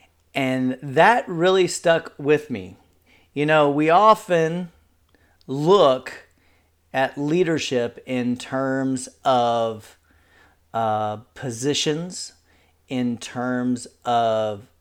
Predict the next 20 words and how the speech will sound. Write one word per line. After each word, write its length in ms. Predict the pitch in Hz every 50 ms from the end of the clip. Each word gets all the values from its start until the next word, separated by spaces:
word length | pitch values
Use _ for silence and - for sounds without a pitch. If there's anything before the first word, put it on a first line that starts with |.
| _ _
titles, 1000 | - - - - - 123 127 131 127 139 143 143 165 196 214 202 - - - - _ _ _ _ _ _ _ _ _ _ _ _ _ _ -
right? 380 | 127 131 143 156 180 240 - - - _ _ _ _ _ _ _ _ _ _ _ _ - - - _ _ _ _
And 200 | 156 151 135 131 - -
all 320 | 120 131 143 151 156 156
of 80 | 147 131
those 260 | 147 147 147 139 -
things. 580 | - - 131 127 131 139 156 170 165 - - - _ _ _ _ _ _ _ _ _ _ _ _ _ _ _ _ _
Um, 720 | - 123 123 123 123 127 127 127 127 123 123 120 120 123 - _ _ _ _ _ _ _ _ _ _ _ _ _ _ _ _ _ _
but 340 | 139 131 123 156 160 160 165
leadership 640 | 151 151 175 190 208 196 - - 202 196 160 143
goes 260 | 123 165 170 175 160 127
beyond 480 | 127 143 147 143 139 151 160 165 147 127
those 240 | 110 107 - -
things, 540 | - - 98 95 - - _ - - - - _ _ _ _ _ _ _ _ _ _ -
right? 500 | 143 120 127 135 147 156 160 - - _ _ _ _ _ _ _ _ _ _ _ _ _ _
Uh, 380 | - 120 123 120 123 123 127 - -
leadership 640 | 139 139 135 143 160 170 175 - - 190 185 165 143
goes 300 | 139 160 160 170 156 123
beyond 640 | 135 151 147 147 147 156 151 147 143 135 131 120 123
roles 600 | 139 143 147 143 131 123 117 113 110 - -